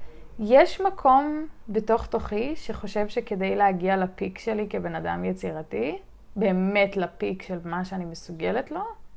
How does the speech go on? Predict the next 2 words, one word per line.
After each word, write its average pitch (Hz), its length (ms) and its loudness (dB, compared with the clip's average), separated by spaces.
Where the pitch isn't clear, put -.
אני 208 240 -2
צריכה 226 840 0